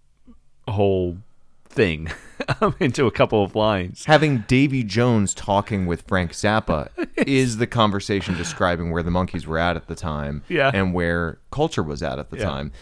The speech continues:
Speaker 2: And it happened fast.
Speaker 1: Yeah.
Speaker 2: You know?
Speaker 1: He says, "The youth of America depend on you to show the way."
Speaker 2: Mm-hmm.
Speaker 1: Right?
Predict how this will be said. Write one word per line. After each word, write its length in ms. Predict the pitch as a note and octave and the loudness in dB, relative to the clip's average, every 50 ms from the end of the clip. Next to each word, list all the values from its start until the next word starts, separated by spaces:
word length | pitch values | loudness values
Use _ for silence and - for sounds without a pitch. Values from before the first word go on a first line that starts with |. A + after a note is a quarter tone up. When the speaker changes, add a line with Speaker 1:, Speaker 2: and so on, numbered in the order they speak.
| - - - - - | -20 -20 -20 -8 -2
Speaker 2:
And 140 | G#2+ A2 A2 | 0 0 0
it 60 | - | -2
happened 540 | G2 G2+ G#2+ G2 F#2 - G2+ F2 E2+ C2+ - - - - _ _ _ | -4 -4 -4 -4 -2 -2 -2 -4 -4 -6 -8 -14 -20 -20 _ _ _
fast. 760 | _ - - - - - - D2 - - - - - - - | _ -20 -20 -20 -8 -6 -6 -6 -6 -8 -12 -16 -16 -12 -8
Speaker 1:
Yeah. 160 | G#2 F2 D2 - - - _ _ | -8 -8 -8 -10 -14 -20 _ _
Speaker 2:
You 120 | G2 F#2+ E2+ | -6 -4 -4
know? 240 | D#2 C#2+ D2 D2+ - - _ - - | -4 -4 -6 -8 -10 -14 _ -14 -14
Speaker 1:
He 60 | G#2+ | -12
says, 240 | G2+ - A#2 G2+ - | -6 -4 -4 -4 -2
"The 120 | - G#2 G2 | -2 -2 0
youth 220 | G2+ G#2+ G2 A2 | 0 0 0 -2
of 80 | G#2 G2 | -2 -2
America 340 | G2 F#2+ F#2 F2+ F2 E2+ F2 | -2 -2 0 -2 -2 -4 -6
depend 280 | D#2+ - - F#2+ F2+ F2 | -10 -8 -8 -6 -6 -4
on 160 | E2+ F2 F2 | -6 -6 -4
you 240 | F#2 G2 G#2+ G#2+ G#2 | -2 0 0 0 0
to 100 | G2 F2+ | 0 -2
show 280 | - - A2+ F#2+ F#2 | -2 0 0 0 0
the 120 | E2+ E2+ D#2+ | -2 -2 -2
way." 400 | E2+ E2+ E2+ D#2+ D#2 - - - - | -2 -2 -2 -4 -6 -10 -14 -10 -6
Speaker 2:
Mm-hmm. 320 | E2 E2+ F2+ F#2 A2 D#3+ | -4 -2 -2 -2 -2 -4
Speaker 1:
Right? 280 | F#3 F#2 E2+ E2 D#2 | -4 -6 -8 -10 -12